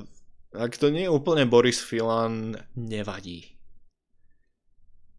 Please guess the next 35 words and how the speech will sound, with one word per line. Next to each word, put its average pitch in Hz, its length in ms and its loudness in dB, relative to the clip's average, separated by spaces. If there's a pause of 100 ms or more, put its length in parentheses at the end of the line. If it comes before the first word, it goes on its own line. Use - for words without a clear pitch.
(220)
Hej, 160 400 -8
ono, 160 240 -2
z 143 240 0
nejakého 202 240 0
dôvodu 139 400 4
tá 113 160 -2
slovenčina 117 720 0 (400)
mi 120 160 -6
príde 110 560 0 (320)
podstatne 127 480 -2
voľnejšia 113 640 0
a - 80 -12
taká 120 240 0
ako 117 240 0
úprimnejšia 110 800 -2
a - 80 -8
myslím, 113 320 -4
že 110 80 -2
kapely 107 480 0
jednoduchšie 110 480 -4
hovoria 104 400 -2
to, 107 80 -6
čo 101 160 -10
chcú - 220 -12
povedať. - 420 -12 (800)
Takže 110 480 -2
ja 120 160 2
som 123 160 0
veľký 127 240 4
fanúšik 110 400 -4
slovenčiny 117 640 -2 (160)
u - 20 -10
slovenských - 460 -8
kapiel, 101 320 -4
takže 104 400 -6